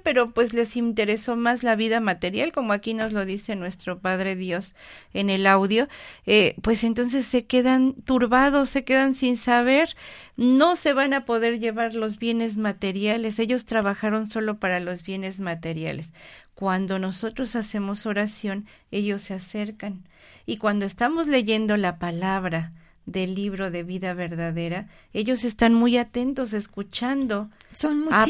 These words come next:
Speaker 1: aprendiendo, y son
Speaker 2: sí.
Speaker 1: muchísimos los
Speaker 2: Sí.
Speaker 1: seres desencarnados, mis hermanos, que están llegando a la oración.
Speaker 2: Sí.
Speaker 1: Eh, lo podemos sentir. Yo lo recepto, hermana, a lo mejor no todos lo receptamos de la misma forma,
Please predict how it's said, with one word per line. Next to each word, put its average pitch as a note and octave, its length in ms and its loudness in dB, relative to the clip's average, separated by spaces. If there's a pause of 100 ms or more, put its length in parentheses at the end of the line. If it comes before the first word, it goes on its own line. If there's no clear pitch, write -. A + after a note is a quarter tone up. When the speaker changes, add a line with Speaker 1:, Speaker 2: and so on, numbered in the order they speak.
Speaker 1:
aprendiendo, C4+ 640 4
y C4+ 80 4
son C4 220 6
Speaker 2:
sí. D#4 40 6
Speaker 1:
muchísimos F4 760 2
los A#3 140 2
Speaker 2:
Sí. G#3 60 0
Speaker 1:
seres C#4 240 4
desencarnados, G#3+ 920 -2
mis G#3+ 200 -4
hermanos, G3+ 480 0
que G#3 140 -4
están G#3 360 -2
llegando G#3 580 0 (300)
a F#3+ 140 -2
la G3 180 0
oración. F#3+ 800 -4 (100)
Speaker 2:
Sí. - 140 -16 (140)
Speaker 1:
Eh, G3 180 2
lo G#3 200 2
podemos A3 460 -2
sentir. A3 540 -4
Yo C4 180 0
lo D4+ 160 0
recepto, A3 640 -4
hermana, G#3+ 280 0
a G#3 40 4
lo G3+ 100 0
mejor G#3 460 -4
no F#3+ 520 -6
todos G3+ 280 -4
lo F#3+ 140 -2
receptamos F#3 640 -8
de F#3 80 -4
la F3 120 -4
misma F#3 360 -6
forma, F#3 420 -6